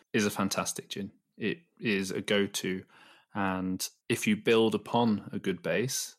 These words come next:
and you put in a quality tonic, if you like it, keep going with it. If you want to garnish it with lemon, lime, throw in a full passion fruit. In fact, they've got a new one coming out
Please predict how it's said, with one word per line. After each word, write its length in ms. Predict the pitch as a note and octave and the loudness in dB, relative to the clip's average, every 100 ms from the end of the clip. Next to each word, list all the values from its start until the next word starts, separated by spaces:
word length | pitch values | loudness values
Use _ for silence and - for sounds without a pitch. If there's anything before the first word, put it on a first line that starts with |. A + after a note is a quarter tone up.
| _ _ | _ _
and 120 | G2 F#2 | -4 -2
you 60 | |
put 200 | - G#2+ | 0 2
in 120 | G2+ F#2 | 2 0
a 60 | |
quality 640 | - F#2+ F#2+ - G2 F#2 - _ | -2 -4 -4 -4 -6 -6 -12 _
tonic, 520 | - G#2 G#2+ - - _ _ | -4 0 0 0 -12 _ _
if 180 | B2+ - | -4 0
you 100 | G2+ | 2
like 340 | G2 G#2 - | 4 2 0
it, 240 | G2+ - - - | -2 -2 -6 -4
keep 200 | G#2+ - | -2 2
going 260 | G#2+ A2+ | 0 0
with 140 | F#2 F#2 | -2 -6
it. 140 | - _ _ - | -10 _ _ -6
If 100 | - | 0
you 80 | G2+ | 2
want 120 | G2 | 4
to 60 | |
garnish 400 | G2 G2+ G2+ - | 2 2 2 0
it 100 | G2+ | -2
with 320 | G#2 G2 G2 - - | 0 -2 -4 -12 0
lemon, 480 | G2+ G#2 G#2+ G2+ - - | 4 6 4 2 -2 -2
lime, 520 | G#2 G2+ G#2 G#2 G#2 - | 0 2 2 0 -2 -2
throw 200 | A2 G#2 | 4 6
in 120 | G2+ | 4
a 40 | G2 | 0
full 440 | - G#2+ G2+ G2+ _ _ - | 2 2 2 -2 _ _ -8
passion 360 | A2 G#2 A2 G2+ | -4 0 0 0
fruit. 280 | A2+ A2 A2+ | 0 0 -2
In 80 | |
fact, 340 | G#2+ A2 - - | 2 2 0 -4
they've 140 | G#2 | -2
got 160 | A2 G#2 | 0 0
a 40 | |
new 220 | G2+ G#2+ | 2 2
one 160 | G#2 F#2+ | 0 -2
coming 300 | - G2 G2 | -4 -4 -2
out 220 | G#2 G2+ | -4 -6